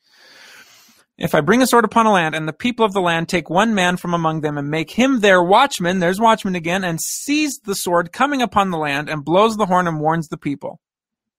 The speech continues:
Then someone who hears the sound of the horn but doesn't take warning, the sword comes and takes him away. His blood will be on his own head.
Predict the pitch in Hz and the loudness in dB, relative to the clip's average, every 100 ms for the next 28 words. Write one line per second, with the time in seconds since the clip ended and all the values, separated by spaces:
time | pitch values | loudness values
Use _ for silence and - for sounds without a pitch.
0 | _ _ _ _ _ _ - 139 208 254 | _ _ _ _ _ _ -10 -2 2 2
1 | - 240 233 233 233 214 208 202 190 180 | 2 2 4 2 2 0 -2 -2 -2 -2
2 | 175 170 165 165 151 160 165 160 156 143 | -2 -2 -2 -2 -4 -4 -4 -4 -6 -2
3 | 185 247 240 202 180 185 165 180 165 151 | 2 2 2 -2 -2 -2 -2 -2 -4 -4
4 | 160 151 156 156 202 220 196 160 139 180 | -6 -4 -2 2 4 4 2 -2 2 4
5 | 196 185 170 170 170 175 202 190 285 302 | 4 4 2 0 0 0 0 0 0 -2
6 | 165 | -4